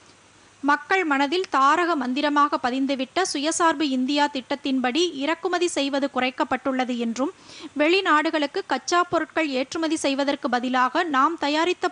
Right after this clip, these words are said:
பொருட்கள் ஏற்றுமதி செய்யப்பட உள்ளது என்றும் பிரதமர் குறிப்பிட்டார். சர்வதேச உற்பத்தி மையமாக இந்தியாவை மாற்ற வேண்டும் என்பதே சுயசார்பு இந்தியா திட்டத்தின் தொலைநோக்கு பார்வை என்றும்,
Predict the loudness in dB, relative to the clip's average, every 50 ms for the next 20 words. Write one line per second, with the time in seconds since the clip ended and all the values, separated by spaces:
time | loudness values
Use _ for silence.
0 | 0 0 -2 -2 -2 -2 -2 -2 0 0 -2 -2 -2 -4 -4 -2 -2 -2 -2 -2
1 | -2 -2 -2 -2 0 0 0 0 0 -2 -4 -2 -2 -2 -2 -2 -2 -2 -2 -2
2 | -4 -2 -2 -2 0 2 2 0 0 0 -2 -4 -4 -4 -8 -8 -4 -2 -2 -2
3 | -2 -6 -12 -20 _ _ _ -20 -20 _ _ _ _ _ _ _ _ -6 0 2
4 | 2 2 2 2 0 0 0 0 0 0 0 0 -2 -2 -2 -2 -2 0 0 0
5 | 0 0 0 0 0 2 4 4 2 2 0 0 0 0 0 2 2 2 2 2
6 | 2 2 2 2 2 2 2 0 0 0 2 0 0 0 0 -2 -2 -2 -2 -2
7 | 0 0 0 -2 -2 -2 -2 0 2 2 2 4 4 4 4 2 0 0 0 0
8 | 0 0 0 0 0 0 -2 -6 -6 -4 -6 -4 -2 -2 -2 -2 -2 -2 -2 0
9 | 0 0 0 0 0 0 -2 -2 -2 0 2 2 2 2 0 -2 -2 -2 -4 -4
10 | -4 -4 -6 -6